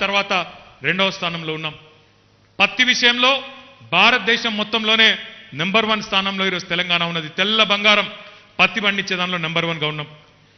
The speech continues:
కేవలం పండించే పంటలోనే కాదు, best quality of cotton ప్రప-, మొత్తం భారతదేశం మొత్తంలో అత్యుత్తమ కాటన్ ఎక్కడ దొరుకుతుంది, అత్యుత్తమమైన పత్తి, నాణ్యత గల పత్తి ఎక్కడ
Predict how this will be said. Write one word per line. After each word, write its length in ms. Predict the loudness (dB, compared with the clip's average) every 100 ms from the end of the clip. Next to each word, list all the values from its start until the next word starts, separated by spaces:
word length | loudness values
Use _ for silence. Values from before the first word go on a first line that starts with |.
| _ 2
కేవలం 340 | 4 6 4 0 0
పండించే 380 | 2 0 0 2 2
పంటలోనే 420 | 4 4 6 8 8
కాదు, 160 | 6 -2 -14 -20 -20 _ _ _ _ 0
best 260 | 0 -2 -8 0
quality 380 | 2 2 2 0
of 80 | 0 0
cotton 300 | 0 4 2 0 -16 -20 -20 _ _ -20 -2
ప్రప-, 300 | -2 2 2 2
మొత్తం 220 | 0 -2 6 6
భారతదేశం 520 | 8 6 2 2 -2 -2
మొత్తంలో 360 | 0 2 2 0 -8 -18 -20 -8 -8
అత్యుత్తమ 600 | -4 -4 -4 0 2 2 4
కాటన్ 360 | 4 4 2 0
ఎక్కడ 180 | 0 -2 -2
దొరుకుతుంది, 320 | -2 -2 0 0
అత్యుత్తమమైన 680 | -2 -10 -6 -6 -2 -2 -2 -2
పత్తి, 240 | -2 0 2
నాణ్యత 320 | 2 2 0 -2
గల 100 | -2 -2
పత్తి 240 | -4 -4 -6 -6 -20 -20 -8 -6
ఎక్కడ 160 | 2